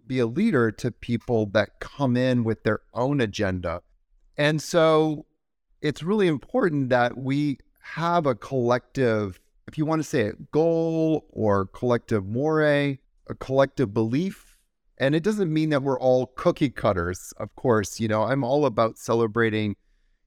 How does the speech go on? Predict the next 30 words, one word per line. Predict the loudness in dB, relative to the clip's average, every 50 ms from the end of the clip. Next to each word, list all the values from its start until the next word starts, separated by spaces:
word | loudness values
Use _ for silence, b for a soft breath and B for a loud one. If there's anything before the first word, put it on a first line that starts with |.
| _ -4
individuality. | -2 0 2 2 2 2 2 0 0 -2 -2 0 2 4 4 4 4 2 0 2 2
I'm | 2 2 2
all | 2 2 2 0
about | 0 -2 -4 -4 -2 -2 -2 -2 -4
celebrating | -6 -4 -2 0 0 0 2 2 2 2 2 0 0 -2 -2 -4 -6 -6
and, | -2 -2 -2 -2 -4 -6 -10 -14 -18 -12 _
and | -4 -4
aspiring | -4 -4 -6 -8 -12 -10 -8 -4 -2 0 2 2 2 2 0 -2 -4
to | -4 -4 -2 0 0
allow | 2 2 2 4 4 4 4
our, | 4 4 4 2 0 -4 -10 _ _ -6
our | -2 0 0 0
unique | -2 -2 -2 -2 -2 -2 -4 -4
brilliance | -2 0 2 4 4 4 2 0 -4 -6
to | -8 -8
shine | -6 -4 -2 -2 -2 -4
through. | -6 -6 -6 -6 -4
So | -2 -2 -4
it's | -2 0
got | 0 0 2
nothing | 2 0 0 0 0 0 0
to | 0
do | 0 0 0 2
with | 2 0 -2 _
that. | -4 -4 -4 -4 -6 -8 _ _ _ _ _ _ _ _
But | 2 4 4 4 2 -2 _ _ _ _ _ _
the | -4 -4 -4
two | -4 -4 -4 -2 0 2 2 2
ingredients | 2 0 0 0 0 2 2 2 2 0 -2 -2 -6 -10 -16 -18 -20 -20 -20 -20 -20 _ -4
that | 0 2 4 4 4 2 0 _